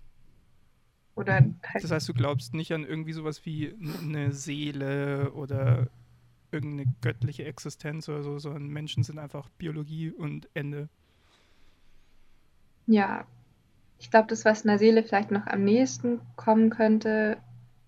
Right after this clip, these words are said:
Speaker 1: würde ich vielleicht als das bezeichnen, dass Menschen, die dich kannten,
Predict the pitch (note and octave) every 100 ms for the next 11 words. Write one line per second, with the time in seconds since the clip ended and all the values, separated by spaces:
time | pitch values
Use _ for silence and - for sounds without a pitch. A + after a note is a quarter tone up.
0 | _ _ _ _ _ _ _ A3 G#3 G3
1 | - G#3+ G3+ G#3 - F#3+ F#3 F#3 G#3+ -
2 | - - - _ _ _ _ _ _ _
3 | _ _ _ - G#3 - - G#3+ G#3 G#3
4 | G#3 G3+ G3 F#3+ - - _ _ _ _
5 | _ A3 G#3 G#3 - G3 G3 F#3+ - G#3
6 | G#3+ A3 G3 G3 A3